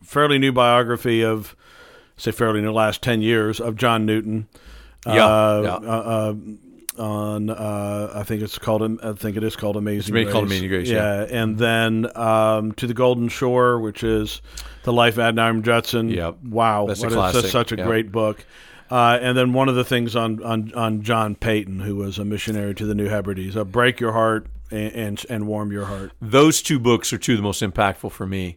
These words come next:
Speaker 1: Yeah.
Speaker 2: Uh, those two missionary, uh, those two missionary biographies. And then I also got into, uh, a, a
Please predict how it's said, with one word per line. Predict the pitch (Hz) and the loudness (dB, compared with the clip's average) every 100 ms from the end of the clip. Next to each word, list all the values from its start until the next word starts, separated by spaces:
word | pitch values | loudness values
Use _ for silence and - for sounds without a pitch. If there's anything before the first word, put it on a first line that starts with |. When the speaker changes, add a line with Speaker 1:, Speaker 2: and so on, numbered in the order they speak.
| - | -8
Speaker 1:
Yeah. | 107 82 - - | -8 -8 -8 0
Speaker 2:
Uh, | 98 95 | 2 2
those | 107 101 | 2 0
two | - 104 | 0 -2
missionary, | 101 - 101 92 87 90 107 - | -2 -4 -4 -4 -4 -6 -10 -10
uh, | 92 85 - - | -8 -8 -10 -6
those | 107 - | -4 -4
two | 110 | -4
missionary | 101 - 95 90 | -6 -6 -6 -4
biographies. | 90 92 98 104 - - - - | -4 -4 -6 -10 -12 -20 -10 0
And | 131 | 4
then | 185 | 4
I | |
also | 220 240 226 151 | 4 2 2 4
got | 131 127 | 6 6
into, | 123 117 123 113 104 104 | 6 2 2 2 0 0
uh, | 117 117 127 | -2 -2 -4
a, | 135 | -4
a | 123 | -6